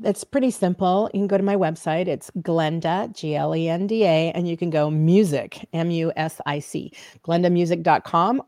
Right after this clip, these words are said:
or you can go glenda benavides dot com. Either way,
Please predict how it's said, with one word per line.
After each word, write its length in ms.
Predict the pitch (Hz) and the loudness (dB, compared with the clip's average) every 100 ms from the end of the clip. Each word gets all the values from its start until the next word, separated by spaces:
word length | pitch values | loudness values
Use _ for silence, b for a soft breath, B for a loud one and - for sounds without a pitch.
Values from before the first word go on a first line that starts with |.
| - | -2
or 400 | 165 147 156 226 | 0 2 0 -2
you 120 | 185 | -2
can 100 | 170 | 0
go 160 | 156 156 | 0 0
glenda 520 | 151 156 143 143 143 - | 0 0 0 -4 -6 -6
benavides 840 | 139 135 135 190 285 226 147 - | -4 -4 2 4 6 4 2 -6
dot 240 | - 135 - | -4 -4 -4
com. 340 | 135 113 - - | -8 -6 -10 -4
Either 260 | 180 202 | 2 6
way, 300 | 202 147 151 | 6 4 -2